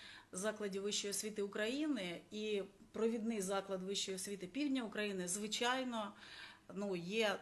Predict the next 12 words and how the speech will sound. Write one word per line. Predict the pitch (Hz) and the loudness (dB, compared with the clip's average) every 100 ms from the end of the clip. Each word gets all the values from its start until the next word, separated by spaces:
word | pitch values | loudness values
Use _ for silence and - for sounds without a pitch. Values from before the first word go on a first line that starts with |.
| - | 0
таким, | 220 - 302 320 | 0 2 2 4
що | - | 2
звертає | 208 214 214 240 247 | 2 0 2 2 4
увагу | 214 220 226 220 | 4 4 4 4
на | 233 | 4
всі | 240 - - 226 175 170 | 4 2 4 2 0 0
важливі | 202 202 240 269 226 | 4 4 4 4 2
для | 180 196 220 220 | 0 4 4 4
держави | 185 185 202 190 190 185 | 2 0 4 2 2 -2
спеціальності. | - 180 - 151 151 - - - - - - - - | -4 -4 -4 -4 -8 -12 -12 -14 -20 -18 -18 -14 -6
І | 233 | -2
тому, | 294 330 359 339 | 2 2 4 2